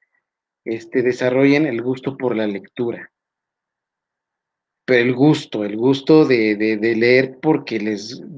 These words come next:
les nace. No nada más porque, "Ay, me lo dejaron en la escuela y tengo que leer el libro". No,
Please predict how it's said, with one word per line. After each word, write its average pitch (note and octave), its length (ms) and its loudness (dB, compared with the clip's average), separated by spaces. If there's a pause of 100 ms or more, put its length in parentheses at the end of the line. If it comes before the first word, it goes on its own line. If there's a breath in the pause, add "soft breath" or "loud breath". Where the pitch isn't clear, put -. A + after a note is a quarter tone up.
(100)
les B2+ 280 0
nace. C3+ 520 0 (920)
No C#3 260 2
nada D3 240 4
más C#3+ 200 2
porque, C#3 380 -4
"Ay, D#3 200 4
me C3+ 340 0
lo B2 140 2
dejaron C3+ 380 2
en C3+ 80 0
la A#2+ 80 0
escuela C3+ 360 0
y C#3 80 -2
tengo C3 240 -2
que B2+ 120 -2
leer A#2 220 0
el A#2 100 -2
libro". A2 240 -6
No, A#2+ 340 -2